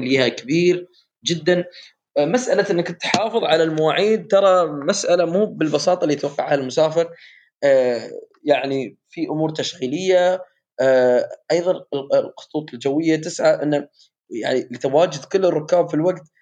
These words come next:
فنسبة إن الطيارة تطلع في الوقت، آه،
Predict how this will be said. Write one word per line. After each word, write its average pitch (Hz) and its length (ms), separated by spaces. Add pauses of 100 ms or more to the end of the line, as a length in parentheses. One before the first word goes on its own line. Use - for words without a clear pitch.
(200)
فنسبة 254 340
إن 208 80
الطيارة 196 360
تطلع 180 320
في 156 60
الوقت، 196 400 (200)
آه، 147 420